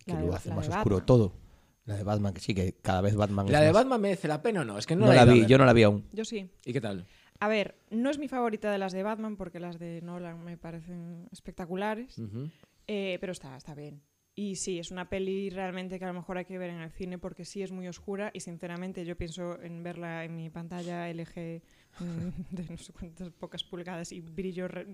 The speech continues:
Speaker 2: regular, y yo creo que se vería fatal.
Speaker 3: Claro, es que yo te digo, a mí me pasó con Game of Thrones, me pasó después con otra más, de que últimamente es todo demasiado oscuro. Que yo, guay, que yo lo firmo, que a mí ese, este estilo me gusta, pero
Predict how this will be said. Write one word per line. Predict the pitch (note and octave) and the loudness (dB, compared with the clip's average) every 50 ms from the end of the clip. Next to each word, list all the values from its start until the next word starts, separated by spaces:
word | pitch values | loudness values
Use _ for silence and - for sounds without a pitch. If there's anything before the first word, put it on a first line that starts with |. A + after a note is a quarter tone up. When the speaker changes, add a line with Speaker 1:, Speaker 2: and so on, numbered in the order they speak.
| F3 F#3 | -14 -10
Speaker 2:
regular, | F3+ F#3+ F#3 E3+ F3+ F#3 G3 G#3+ A#3 C#4 - - - - - - - - - | -6 -4 -2 -2 0 0 0 0 0 0 -2 -8 -14 -20 -20 -20 -20 -12 -10
y | G#3 | -6
yo | F3 G3 F#3 | -6 -4 -4
creo | F#3+ F#3+ F#3 | -4 -4 -6
que | - E3+ | -6 -8
se | - G3+ | -8 -8
vería | E3 E3+ E3 F3 F3+ | -8 -6 -6 -8 -8
fatal. | - E3 - - D3 C#3+ D3 D#3+ - - - - - - | -8 -12 -14 -14 -14 -14 -14 -16 -20 -20 -20 -20 -10 -6
Speaker 3:
Claro, | A2 G2 F2+ D#2+ E2 E2 | -4 -4 -4 -4 -6 -8
es | E2 | -6
que | - - G#2 G#2 E2+ - - F#2+ F#2+ | -4 -2 -2 -2 -2 -4 -10 -10 -2
yo | F2+ A#2+ C#3 | 0 0 2
te | C3 C3+ A#2 | 4 4 4
digo, | G#2 G2 F#2 | 4 4 4
a | F2+ F#2 F2+ D#2+ E2 D#2 E2 G2 | 2 0 -4 -6 -8 -8 -6 -4
mí | A2 B2+ | -2 0
me | C3 A#2+ | 4 4
pasó | - - - G2+ - | 4 4 4 0 -4
con | F#2 F2+ F#2+ F#2+ G2 | -4 -4 -2 -2 -2
Game | G2 F#2 - | -4 -4 -4
of | F#2 F2 E2+ E2 - | -6 -6 -6 -8 -8
Thrones, | - B2+ C#3 E3 E3+ E3 D#3+ | -6 -2 -2 0 0 0 0
me | C#3 A2+ - | 0 -2 -2
pasó | - G#2 G2 - C#3 | -2 -4 -4 -2 -4
después | A#2+ - - C3 A#2 - | -4 -4 -4 -4 -4 -4
con | - G#2+ | -4 -6
otra | A2 G#2 G2 G2+ | -6 -4 -4 -4
más, | A#2 C#3 D3 - - | -4 -4 -4 -4 -6
de | A2 G#2+ F#2+ | -6 -6 -6
que | G#2+ G2+ - - - _ - | -6 -8 -8 -14 -18 _ -2
últimamente | C3+ D#3 G#3 F#3 A#2+ A2+ C#3 D3+ E3 C#3 | -2 0 0 0 0 0 0 0 0 0
es | A#2+ - | -2 0
todo | - C#3+ D#3 D#3+ | 0 2 4 4
demasiado | C3 A#2 A2+ - C3 B2+ | 4 2 0 2 2 2
oscuro. | A2 - D3 C3+ G2+ F2+ | 2 2 2 0 0 0
Que | - A2 A2 | -2 -6 -2
yo, | B2 E3+ F3+ | -2 0 2
guay, | D3+ C#3+ A2 G2+ | 2 2 2 2
que | - A2+ A#2+ | 0 -2 -2
yo | C3+ | 0
lo | A2+ G2 | 0 -2
firmo, | - - A2+ F2 E2+ D#2 C#2 C2 | -2 -2 -4 -2 -4 -6 -6 -8
que | - D#2+ | -6 -6
a | |
mí | F2+ G#2+ B2 | -2 0 0
ese, | C3 B2 B2+ A#2 G#2+ A2 G#2+ G#2 F#2 - - | 0 2 2 0 0 0 -2 -2 -4 -6 -10
este | G2+ - - A#2 | -12 -8 -6 -6
estilo | G2+ - - B2+ C3+ C#3+ | -6 -4 -2 -2 0 0
me | A#2 G2 | 2 2
gusta, | F#2+ G2 F2 - A#1+ - | 2 0 0 -4 -8 -12
pero | - F2+ F#2+ A2 A2+ - | -10 -10 -8 -8 -10 -12